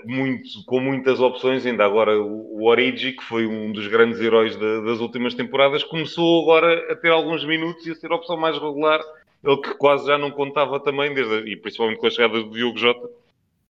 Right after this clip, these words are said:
outra lesão de longa duração, e que muita falta tem feito, começou agora a ter alguns minutos. Vimos o Shaqiri a ser titular um ou outro jogo, que era outro que também raramente jogava. Epá,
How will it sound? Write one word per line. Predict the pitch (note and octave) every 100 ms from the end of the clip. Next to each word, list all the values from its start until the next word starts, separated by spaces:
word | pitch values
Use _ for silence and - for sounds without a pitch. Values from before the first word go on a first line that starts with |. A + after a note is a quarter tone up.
| _ -
outra | A2 A2+
lesão | G#2+ G2+ A2 G2 - - _ _ -
de | G2
longa | A2 A2+ A2
duração, | A2+ A2+ A#2+ B2+ - - _ _ _ -
e | G#2+
que | F2 A2+
muita | A2+ A2+
falta | A2+ A2 G#2
tem | A#2+
feito, | A2+ C3 - - - _ _ _
começou | - C#3+ D3+ D3+
agora | D3+ D3+
a |
ter | D3+
alguns | D3+ C#3+ D3
minutos. | E3+ E3+ E3 -
Vimos | G#2 G#2+ G#2+
o | G#2 G#2+ G#2
Shaqiri | - G#2+ A#2+ A2+ A2+
a |
ser | A2+ A#2
titular | A#2 A2 A#2 A2
um | A2 A2
ou | A2
outro | A2+ G#2+
jogo, | A2+ A#2 -
que | A2
era | G#2
outro | G#2+ -
que | -
também | G#2+ G#2+
raramente | G#2+ A2 G#2+ G#2+ -
jogava. | A2 C#3 D#3+ D#3 E3 D#3+ _ _ _ _ _ _ _ _ _ _ _ D#3
Epá, | -